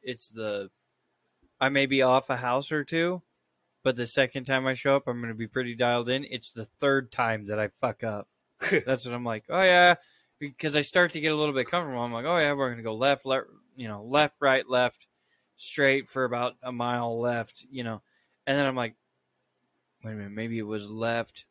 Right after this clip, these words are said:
Speaker 1: left, straight for a mile, then
Speaker 2: It's kinda
Speaker 1: right."
Speaker 2: like
Speaker 1: I don't
Speaker 2: second
Speaker 1: fuck
Speaker 2: guessing
Speaker 1: it. Now,
Speaker 2: yourself.
Speaker 1: then you're like, "Fuck, I gotta type it in again." But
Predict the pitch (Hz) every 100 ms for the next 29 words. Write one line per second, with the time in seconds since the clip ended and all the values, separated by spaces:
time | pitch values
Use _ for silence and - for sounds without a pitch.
0 | _ - 110 110 - - - 123 123 -
1 | 117 113 110 110 101 120 135 127 117 104
2 | 95 - 120 113 - - 127 107 - 120
3 | 131 135 139 131 170 180 151 131 117 -
4 | - 180 175 - 143 143 135 - 160 156
5 | 147 135 131 131 127 123 _ _ _ _
6 | _ 156 156